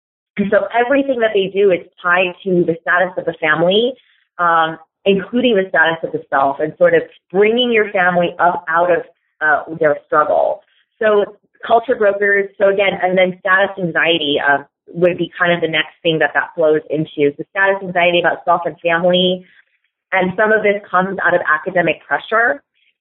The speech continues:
So when Asian American students don't do well in school, often that means that not only are they not doing well, but their family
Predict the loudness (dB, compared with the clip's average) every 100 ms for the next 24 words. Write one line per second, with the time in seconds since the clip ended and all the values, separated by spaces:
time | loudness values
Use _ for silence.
0 | -2 2 2 0 -2 -2 0 2 0 -4
1 | _ _ _ -20 _ -4 -2 0 0 2
2 | 0 -2 -8 -4 0 2 2 0 _ _
3 | 0 2 2 -2 0 0 2 2 2 0
4 | -4 _ _ 0 2 0 -4 -12 _ _
5 | _ _ _ _ -2 0 0 0 0 0
6 | 0 0 -2 -2 2 2 0 -4 _ _
7 | _ -20 _ _ -4 -2 -2 0 0 2
8 | 0 0 -2 0 0 2 0 2 -2 -2
9 | -2 -2 0 0 2 0 -2 -4 -2 0
10 | 0 2 0 0 -6 -10